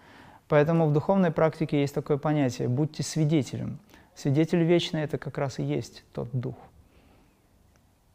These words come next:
Ну, тот аспект Бога, да, который выражен как свидетель.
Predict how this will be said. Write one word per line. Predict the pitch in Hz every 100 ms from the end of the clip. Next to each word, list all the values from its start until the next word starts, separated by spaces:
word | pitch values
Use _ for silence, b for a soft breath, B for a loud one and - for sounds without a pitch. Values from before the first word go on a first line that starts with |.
| -
Ну, | 196
тот | 185 151
аспект | 139 - 139 - - -
Бога, | 127 120 117 123 _ -
да, | 127 147
который | 151 139 135 127 120 B B B _ _ -
выражен | 127 131 165 143 123 120
как | 131 120 - -
свидетель. | - 131 123 131 117 -